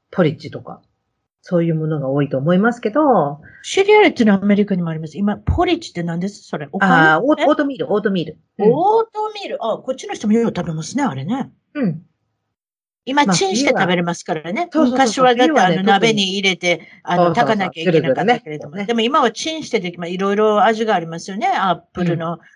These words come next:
Speaker 2: シナモン味とか、
Speaker 1: うん。
Speaker 2: なんかいろいろありますよ。
Speaker 1: そう。メープル味とかね。いろいろね。
Speaker 2: メープル味とかありますよ。
Speaker 1: うん。
Speaker 2: ストロベリー味とか、なんかいろいろありますけれども。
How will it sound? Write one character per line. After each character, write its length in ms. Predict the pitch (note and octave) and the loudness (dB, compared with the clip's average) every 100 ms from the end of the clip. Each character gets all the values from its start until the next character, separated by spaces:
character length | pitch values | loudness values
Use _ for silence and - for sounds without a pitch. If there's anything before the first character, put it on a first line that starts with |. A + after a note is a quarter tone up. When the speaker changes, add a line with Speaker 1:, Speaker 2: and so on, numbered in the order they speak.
| _ | _
Speaker 2:
シ 220 | - - G3 | -10 -2 0
ナ 140 | F3 | 2
モ 320 | F3 F3 E3+ | 0 -2 -2
ン 20 | |
味 240 | D#3+ D#3 D#3 | -4 -6 -8
と 100 | D#3 | -6
か、 60 | |
Speaker 1:
う 20 | F3 | -2
ん。 40 | |
Speaker 2:
な 40 | |
ん 40 | E3 | 0
か 40 | |
い 60 | F#3 | 0
ろ 80 | G3+ | 0
い 20 | |
ろ 80 | D3 | -2
あ 20 | |
り 100 | D3+ | 0
ま 0 | |
す 80 | F#3+ | 2
よ。 60 | |
Speaker 1:
そ 20 | F3+ | 2
う。 40 | |
メ 60 | F3 | 4
ー 0 | |
プ 80 | |
ル 120 | E3+ D#3 | 4 4
味 200 | D3+ E3 | 0 -4
と 100 | D3+ | -4
か 140 | E3 | 0
ね。 220 | A#3+ A#3 - | 0 -2 -6
い 120 | D#3 | -2
ろ 60 | D3 | 0
い 40 | |
ろ 0 | F#3+ | 2
ね。 100 | F#3+ | 2
Speaker 2:
メ 40 | A3+ | 0
ー 60 | |
プ 100 | G3+ | -2
ル 260 | F3+ F3+ E3 | 0 2 2
味 240 | E3 D#3+ | -2 -8
と 100 | D#3+ | -10
か 120 | - | -6
あ 40 | E3+ | -4
り 80 | F#3 | -2
ま 140 | G#3+ | -4
す 100 | G#3 | -2
よ。 320 | G3+ A3+ B3+ | 0 0 0
Speaker 1:
う 40 | - | -6
ん。 40 | _ | _
Speaker 2:
ス 140 | - | -10
ト 160 | - F3+ | -2 0
ロ 140 | F3 | 2
ベ 180 | E3 E3+ | 0 0
リ 320 | E3 E3 D#3+ | -2 -6 -4
ー 60 | D#3 | -2
味 400 | D#3 D3 D3+ C#3 | -2 -4 -6 -4
と 100 | D#3+ | -8
か、 140 | C#3+ | -6
な 80 | D3 | -6
ん 40 | D#3 | -4
か 60 | |
い 60 | D#3 | -2
ろ 100 | E3 | 0
い 40 | |
ろ 60 | C#3+ | 0
あ 40 | |
り 80 | C#3+ | -2
ま 100 | C#3+ | -6
す 100 | - | -8
け 100 | C#3+ | -10
れ 100 | C#3 | -10
ど 100 | C3+ | -10
も。 240 | C3+ C3+ | -12 -14